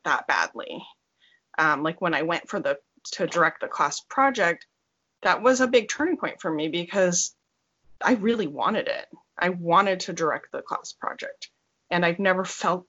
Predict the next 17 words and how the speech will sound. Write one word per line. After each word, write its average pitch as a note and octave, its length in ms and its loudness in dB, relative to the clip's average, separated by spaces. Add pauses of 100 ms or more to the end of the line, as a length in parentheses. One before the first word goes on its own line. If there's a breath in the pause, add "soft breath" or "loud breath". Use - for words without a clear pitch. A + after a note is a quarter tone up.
(340)
that, D3+ 420 4 (840 loud breath)
that D#3 260 0
way D#3 240 -2
before, - 640 -10 (440 loud breath)
where D3+ 280 4
it's C#3+ 140 -4
like, D3 160 -2
I E3 120 0
want E3+ 280 0
something D#3 380 -6
so C#4 360 4
bad F3 640 4
that F3+ 100 -4
I'm G3 120 -6
gonna A3+ 120 -8
put - 280 -12
myself E3+ 400 -8